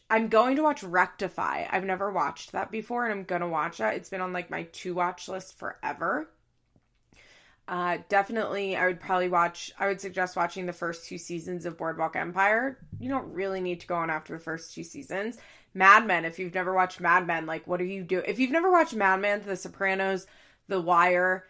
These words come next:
like, definitely just, like, Breaking Bad. You know, if you haven't watched, like, the classics, like, just take a breath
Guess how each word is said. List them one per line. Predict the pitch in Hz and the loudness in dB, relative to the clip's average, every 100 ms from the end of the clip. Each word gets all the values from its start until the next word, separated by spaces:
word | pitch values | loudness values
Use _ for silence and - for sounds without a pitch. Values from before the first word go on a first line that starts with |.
| _ - | _ -6
like, | 185 170 | -4 2
definitely | 196 196 311 311 | 2 4 2 -2
just, | 277 269 214 | -2 -4 -2
like, | 180 170 - | -2 -4 2
Breaking | 214 208 208 | 4 4 0
Bad. | 190 175 170 165 165 - | 4 6 6 4 0 -6
You | 220 | -4
know, | 233 220 | 2 4
if | - 214 | 2 0
you | 311 | 0
haven't | 440 180 | 0 2
watched, | 180 190 - - | 2 2 -2 -6
like, | 175 165 - | -4 -4 -8
the | |
classics, | 165 - - 160 139 170 233 226 - | -12 -14 -2 0 0 0 -2 -4 -2
like, | 202 190 | -4 -4
just | 190 185 | -8 -8
take | - 202 | -4 -4
a | 226 | -2
breath | 226 185 180 185 - - | 2 4 4 0 -6 -20